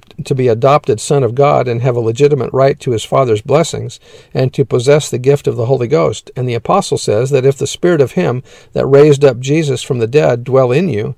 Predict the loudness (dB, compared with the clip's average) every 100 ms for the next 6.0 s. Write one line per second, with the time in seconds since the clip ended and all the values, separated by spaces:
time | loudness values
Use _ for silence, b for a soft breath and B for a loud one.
0 | b b -2 2 2 4 6 6 4 0
1 | -2 -4 0 2 4 2 -4 -4 -2 0
2 | 0 -2 -2 0 2 0 -2 -2 -4 -2
3 | -4 0 2 4 4 2 0 -2 -2 -2
4 | 0 -2 -2 0 2 0 -4 b b b
5 | -4 -2 0 2 2 0 0 -2 -6